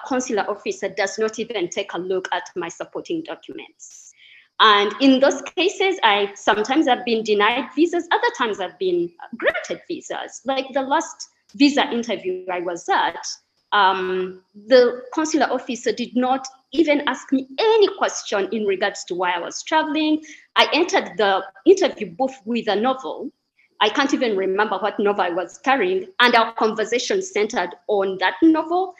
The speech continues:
and on our favorite authors. And that was my interview. And, and she said, "Come back at this time and collect your visa." And I'm thinking, "Okay,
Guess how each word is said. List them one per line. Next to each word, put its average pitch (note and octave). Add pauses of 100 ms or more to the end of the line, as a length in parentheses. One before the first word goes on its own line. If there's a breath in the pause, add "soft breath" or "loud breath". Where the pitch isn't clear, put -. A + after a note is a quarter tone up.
(160 loud breath)
and G#3+
on G3+
our F#3
favorite D4
authors. F4+ (320)
And F4
that F#4+
was G#4+
my G4
interview. F#4+
And, A#3+
and A3+
she -
said, D#4+ (100)
"Come D#4+
back D#4
at C#4+
this C#4
time D4
and B3
collect B3+
your A3+
visa." F#3 (500 loud breath)
And G4
I'm G4
thinking, F#4 (100)
"Okay, A3